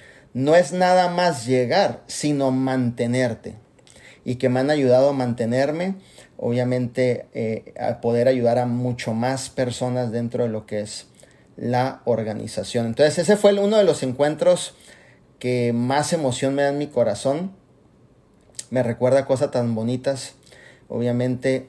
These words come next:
una cosa bien bonita que me acuerdo es que Arman es un hombre de palabra.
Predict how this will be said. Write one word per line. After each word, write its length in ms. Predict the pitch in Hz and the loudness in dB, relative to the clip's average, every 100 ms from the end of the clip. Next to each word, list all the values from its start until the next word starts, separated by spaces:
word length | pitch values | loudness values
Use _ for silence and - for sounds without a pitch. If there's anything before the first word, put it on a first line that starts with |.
| - | -2
una 300 | 151 175 175 | 0 2 4
cosa 560 | 170 165 180 170 - - | 4 4 0 -2 -4 -6
bien 260 | 135 170 | -2 0
bonita 360 | 156 147 143 147 | 0 0 -2 -2
que 80 | 123 | -2
me 80 | 110 | -2
acuerdo 520 | 127 127 127 135 131 - - - - - | 0 0 0 -4 -8 -18 -20 -20 -20 -8
es 260 | 131 127 - | -4 -4 2
que 100 | 151 | 4
Arman 360 | 151 147 147 | 6 2 -2
es 160 | 135 139 | -4 -2
un 120 | 143 | -2
hombre 320 | 143 147 143 | 0 2 2
de 140 | 135 123 | 2 2
palabra. 640 | 104 110 127 139 165 180 | 0 2 4 2 0 -6